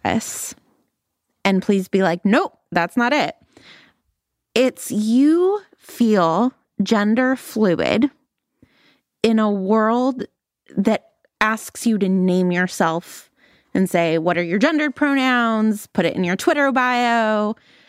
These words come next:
And you're like, "Uh, but it's just, like, way more complicated than that." And so I feel like I have to pick a word because otherwise it annoys people and it's too hard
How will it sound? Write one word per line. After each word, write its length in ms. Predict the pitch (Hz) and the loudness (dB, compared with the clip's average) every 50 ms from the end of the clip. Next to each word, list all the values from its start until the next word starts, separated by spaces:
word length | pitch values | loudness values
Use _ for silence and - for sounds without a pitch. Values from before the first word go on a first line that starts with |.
| _ _ - | _ _ -2
And 180 | 233 247 247 | 0 2 2
you're 200 | 254 254 247 254 | 2 2 2 2
like, 280 | 254 254 254 247 254 - - _ _ _ _ - | 2 2 2 0 -2 -4 -8 _ _ _ _ -6
"Uh, 300 | - 262 339 381 359 330 285 - - - 311 - | -2 -2 0 2 2 0 -2 -4 -4 -6 -4 0
but 220 | 269 302 330 285 | 0 0 2 2
it's 320 | 302 330 - - - - - | 2 0 0 -2 -8 -10 -4
just, 300 | - 302 240 - - - | -4 -4 -4 -4 -4 -2
like, 240 | 247 277 269 247 - - - | 0 0 0 -2 -6 -8 -6
way 440 | 220 220 226 254 285 269 277 269 269 | -4 -2 0 2 2 2 4 4 4
more 240 | 233 240 233 226 | 2 2 2 0
complicated 840 | - - 233 208 214 233 - 233 226 226 - 220 202 214 214 220 214 | -2 -2 -2 0 0 0 -2 -2 -2 0 0 0 0 0 0 -2 0
than 240 | 214 208 208 208 214 | 0 0 0 0 0
that." 420 | 202 208 196 190 214 190 170 - _ _ _ _ _ _ _ - - - - - - _ _ _ _ _ _ _ _ _ - | 0 0 0 0 0 0 -2 -6 _ _ _ _ _ _ _ -20 -20 -20 -20 -20 -20 _ _ _ _ _ _ _ _ _ 0
And 200 | 214 240 240 220 | 2 2 2 2
so 180 | - - 254 247 | 2 2 2 2
I 100 | 233 240 | 2 0
feel 200 | - - 294 277 | 0 0 2 2
like 180 | 269 233 220 | 2 0 0
I 120 | 208 185 202 | -2 -4 -4
have 440 | 214 - - - 294 320 330 - - | -4 -6 -4 -2 -2 -2 -2 -4 -4
to 100 | 339 285 | -4 -2
pick 200 | - 311 262 - | 0 0 0 0
a 80 | 277 | -2
word 560 | 262 226 226 226 220 214 214 226 220 214 240 - _ _ _ _ _ _ _ _ _ _ _ _ _ _ _ _ _ _ _ _ _ _ _ | 0 0 0 2 2 2 2 2 2 2 0 -2 _ _ _ _ _ _ _ _ _ _ _ _ _ _ _ _ _ _ _ _ _ _ _
because 320 | - 220 190 - 214 180 196 | -2 -2 0 2 2 2 2
otherwise 400 | 247 294 311 302 294 269 247 254 | 2 2 2 0 0 0 0 0
it 80 | 269 | 0
annoys 480 | 220 220 220 233 247 247 247 254 240 - | 0 2 2 2 2 2 2 0 0 -2
people 600 | - - 254 220 - 240 220 214 214 208 - - _ - | 0 0 0 0 2 0 0 2 0 0 -2 -2 _ 0
and 220 | 233 226 208 202 | 0 0 2 0
it's 220 | 180 - - - | -2 -4 -6 -12
too 320 | - - - - 294 311 294 | -14 -6 0 0 2 2 2
hard 720 | 226 - 233 220 208 208 196 196 202 202 196 196 196 220 | 0 0 0 0 2 2 0 0 0 0 0 0 -2 -4